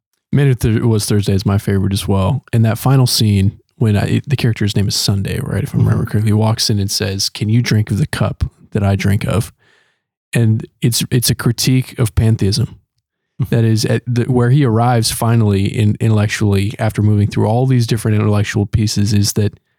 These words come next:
Speaker 1: God's in everything. And then God says, "If God's in everything, what about suffering? Like, if, if you are God, could you give of your son and, and he die?" Like, only one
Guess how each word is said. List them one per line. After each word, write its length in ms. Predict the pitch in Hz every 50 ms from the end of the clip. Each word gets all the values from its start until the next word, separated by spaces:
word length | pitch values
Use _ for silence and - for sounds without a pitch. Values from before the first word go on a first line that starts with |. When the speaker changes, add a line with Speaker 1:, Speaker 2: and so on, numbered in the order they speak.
| _ _ _
Speaker 1:
God's 320 | - 110 107 117 113 117 117
in 80 | 107
everything. 500 | 104 104 107 107 101 - - - - - _ _ _ _ _ _ _ _ _ _
And 100 | 123 113
then 120 | 113 117
God 240 | 117 127 131 139 131
says, 280 | - 131 120 110 - - - _ _ _ _ _ _ _ _ _ -
"If 140 | 123 -
God's 280 | - 139 143 175 156 139
in 80 | 135 127
everything, 500 | 120 117 113 107 - - - - - - _ _ _ - _ _ _ _ _ _ _
what 100 | - 120
about 220 | 135 165 143 123 -
suffering? 640 | - - - - 123 113 - - - - - - _ _ _ _ _ _ _ _ _ _ _
Like, 220 | - - - - -
if, 160 | 120 117 117 117
if 260 | - - 127 120 -
you 240 | 127 139 185 208 190
are 100 | 143 110
God, 460 | 98 98 82 80 73 90 - - - _ _ _ _ _ _ _
could 160 | - - 120 117
you 120 | 127 135
give 200 | 120 131 120 113
of 120 | 110 104
your 140 | 107 104 101
son 500 | 101 - - - 110 101 101 101 110 - - _
and, 240 | 151 123 110 107 107 - _
and 240 | - 113 107 107 110
he 300 | - - - - 120 107
die?" 460 | 104 - 107 104 - - - 151 - _ _ _ _
Like, 240 | - 104 107 - -
only 240 | 135 127 131 131 123
one 540 | 117 107 107 107 107 113 113 113 110 110